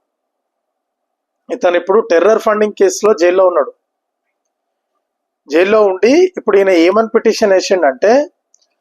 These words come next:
మన్మోహన్ సింగ్ గారి ప్రభుత్వము, ఐకే గుజరాల్ గారి ప్రభుత్వం, వాజ్పేయి గారి ప్రభుత్వం, అట్-, ఈ విధంగా ఇప్పుడు మోడీ గారి ప్రభుత్వం కాక మిగతా ప్రభుత్వాలన్నీ కూడా నన్ను పాకిస్తాన్తో చర్చల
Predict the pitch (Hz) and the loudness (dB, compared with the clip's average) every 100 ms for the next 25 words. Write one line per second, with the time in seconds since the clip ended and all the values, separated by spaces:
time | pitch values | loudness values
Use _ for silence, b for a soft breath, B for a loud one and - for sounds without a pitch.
0 | _ _ - 156 180 208 202 202 190 185 | _ _ -6 -4 0 0 0 -2 0 0
1 | 180 175 165 165 - 170 165 160 165 190 | 0 0 -2 -2 -2 0 2 0 0 -2
2 | 180 165 170 170 165 160 175 160 151 165 | -2 0 0 2 0 0 0 0 0 -2
3 | 156 156 151 165 156 151 - 156 151 - | 2 0 0 0 2 0 0 -2 -2 -2
4 | 160 151 _ b b b b b 156 156 | -4 -4 _ b b b b b -8 -2
5 | 170 185 190 190 190 226 311 - _ _ | 0 2 2 0 2 0 -2 -8 _ _
6 | - - 196 170 180 185 214 208 202 180 | -14 -4 -2 0 0 2 2 0 0 0
7 | 180 185 196 175 170 226 196 175 196 208 | -2 0 -2 0 0 -2 -2 -2 0 -2
8 | 196 170 202 - 208 185 151 165 202 240 | 0 0 -2 0 0 2 0 -4 -4 0
9 | 262 208 208 208 - - _ _ _ _ | 0 2 0 0 -4 -8 _ _ _ _
10 | _ _ _ _ _ _ _ _ _ _ | _ _ _ _ _ _ _ _ _ _
11 | - 151 170 233 302 - 156 156 226 208 | -6 -4 0 0 -2 -4 -4 -4 -4 -4
12 | 240 214 208 202 175 160 - _ _ _ | -2 -2 0 2 2 -2 -8 _ _ _
13 | _ _ _ _ _ _ _ - 160 - | _ _ _ _ _ _ _ -6 -4 -2
14 | 196 | -2